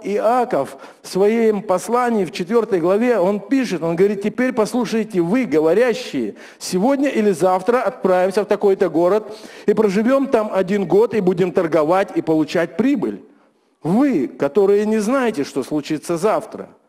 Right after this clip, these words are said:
ибо что такое жизнь ваша? Пар». Слышишь? Пар, являющийся на время, а потом исчезающий.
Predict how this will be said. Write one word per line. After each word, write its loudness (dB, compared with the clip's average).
ибо -2
что -2
такое 0
жизнь -4
ваша? -4
Пар». -2
Слышишь? -10
Пар, -2
являющийся -2
на -2
время, -4
а -4
потом -4
исчезающий. -8